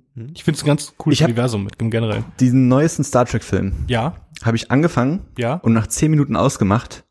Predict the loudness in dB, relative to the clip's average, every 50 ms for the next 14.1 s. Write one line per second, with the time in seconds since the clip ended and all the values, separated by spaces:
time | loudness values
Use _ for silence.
0 | _ -4 -2 -2 -2 -2 -6 -8 -8 -10 -12 -16 -20 -20 -18 -8 -2 0 2 2
1 | 2 2 0 0 0 0 0 0 0 0 2 2 2 0 -2 -6 _ _ _ _
2 | _ _ _ _ _ _ _ _ -2 0 0 0 0 -2 0 0 0 -2 -2 -2
3 | 0 0 0 0 0 -4 -6 -6 -4 -2 -2 0 0 0 0 0 -2 -2 -4 -2
4 | -4 -6 -8 -10 _ _ _ 0 0 2 2 2 0 0 0 0 0 0 0 0
5 | -2 -2 -2 -4 -4 -2 -2 0 -2 -2 -2 0 -2 0 0 -2 -4 -8 -12 _
6 | _ _ _ _ _ _ _ _ _ _ _ _ _ -4 -2 -2 -2 -2 -4 -4
7 | -4 -4 -4 -4 -4 -4 -4 -4 -8 -8 -8 -8 -8 -2 0 2 2 4 2 0
8 | -2 -4 -6 -6 -8 -2 0 0 0 0 -4 -2 -2 -2 -2 -2 -4 0 0 0
9 | 2 2 2 2 2 2 2 0 0 -2 -8 -2 -2 -2 -2 0 0 2 2 2
10 | 2 2 0 0 2 2 2 0 -2 -6 -6 -4 -2 2 2 2 2 2 0 -2
11 | 0 -2 0 0 0 0 0 0 0 2 2 2 2 2 2 2 0 0 0 -2
12 | -2 -2 -4 -4 -4 -4 -6 -6 -6 -10 -10 -10 -10 -12 -16 -16 -16 _ _ _
13 | -2 -2 -2 -2 0 0 2 2 2 0 0 0 0 0 0 0 0 -2 0 0
14 | 0